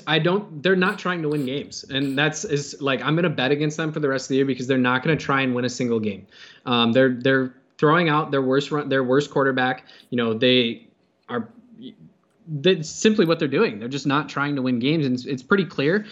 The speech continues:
they're trying to, you know, keep themselves in games so it doesn't look like they're throwing that hard, but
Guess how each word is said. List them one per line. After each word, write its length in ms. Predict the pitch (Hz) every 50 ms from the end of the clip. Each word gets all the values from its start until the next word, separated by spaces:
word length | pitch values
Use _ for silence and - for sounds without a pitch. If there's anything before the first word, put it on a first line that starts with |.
| - - _
they're 120 | - 143
trying 260 | 143 - 170 160 165 165
to, 120 | 160 156
you 140 | - 139 135
know, 100 | 135 127
keep 240 | 127 - 190 185 -
themselves 340 | 185 151 - 170 151 147
in 160 | 131 123 135 139
games 260 | 143 160 165 165 -
so 60 | -
it 80 | 139 110
doesn't 260 | 123 135 143 156 160
look 160 | 156 160 156
like 120 | 170 165 156
they're 160 | 170 165 156
throwing 220 | 170 170 165 165
that 140 | 160 160 156
hard, 280 | 160 160 160 165 160 147
but 260 | 135 127 120 -